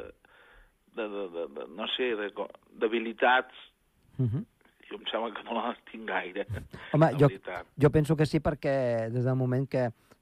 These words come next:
Speaker 2: doncs, eh, has
Speaker 1: Sí,
Speaker 2: acabat
Speaker 1: però,
Speaker 2: la tesis i, a més a
Speaker 1: ah,
Speaker 2: més... Amb a
Speaker 1: home, sí, et dona l'aprovat, però vull dir que,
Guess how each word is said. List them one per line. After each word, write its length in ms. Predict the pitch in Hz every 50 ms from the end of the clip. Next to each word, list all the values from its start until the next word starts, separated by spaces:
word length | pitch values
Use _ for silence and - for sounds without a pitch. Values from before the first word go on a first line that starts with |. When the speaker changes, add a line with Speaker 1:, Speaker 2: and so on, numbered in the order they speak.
| _ -
Speaker 2:
doncs, 300 | - 131 123 110 - -
eh, 920 | 117 110 107 107 107 104 104 104 104 104 101 101 104 104 98 95 - - - - - -
has 140 | - 123 127
Speaker 1:
Sí, 60 | -
Speaker 2:
acabat 280 | - - 156 147 156 160
Speaker 1:
però, 80 | 160 151
Speaker 2:
la 60 | -
tesis 460 | - 151 151 - - 151 151 151 - - -
i, 100 | 160 143
a 40 |
més 140 | - 135 -
a 60 | - -
Speaker 1:
ah, 80 | 90
Speaker 2:
més... 160 | 143 143 131 - - -
Amb 160 | 135 135 135
a 60 | 131 127
Speaker 1:
home, 180 | 127 143 160 151 - -
sí, 100 | 165 170
et 80 | 156 -
dona 240 | 151 147 151 147 147
l'aprovat, 480 | 143 - - 151 151 156 151 156 156 -
però 140 | 156 147 135
vull 160 | 139 143 143
dir 220 | 139 147 147 143
que, 160 | - 147 143